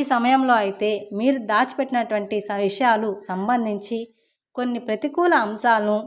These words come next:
మీరు ఎదుర్కోవాల్సి ఉంటుంది. మీరైతే మీ జీవితంలో చాలా న్యాయంగా, ధర్మబద్ధంగా ఉన్నారు, కానీ గతంలో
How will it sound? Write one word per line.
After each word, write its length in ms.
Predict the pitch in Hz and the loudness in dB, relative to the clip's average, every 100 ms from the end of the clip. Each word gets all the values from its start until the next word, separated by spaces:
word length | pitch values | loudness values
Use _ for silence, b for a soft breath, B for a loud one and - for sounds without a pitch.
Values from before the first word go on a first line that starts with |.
| - | -8
మీరు 200 | 208 226 | -2 0
ఎదుర్కోవాల్సి 680 | 208 190 214 220 202 196 226 | 2 0 0 0 2 0 0
ఉంటుంది. 500 | 202 180 185 185 185 180 175 _ _ _ _ - | -2 -4 -4 -4 -4 -6 -10 _ _ _ _ -4
మీరైతే 720 | 240 320 320 240 202 202 202 190 190 - | 2 4 4 2 0 -2 -2 -2 -6 -10
మీ 180 | 196 240 254 | -2 0 0
జీవితంలో 580 | 240 208 208 190 196 190 196 | 0 -4 -2 0 2 2 0
చాలా 360 | - 202 190 208 196 | -4 0 2 2 0
న్యాయంగా, 680 | 185 185 214 254 233 208 208 208 B B B | 0 0 2 2 2 2 0 -4 B B B
ధర్మబద్ధంగా 840 | 202 254 330 269 208 202 196 214 214 | 4 6 6 4 2 2 2 2 2
ఉన్నారు, 480 | 185 190 185 180 185 _ _ _ | 0 0 0 0 -4 _ _ _
కానీ 400 | 220 220 196 208 196 - B B 170 | -2 0 0 -2 -4 -8 B B -2
గతంలో 580 | 196 196 320 320 262 | 0 2 2 4 4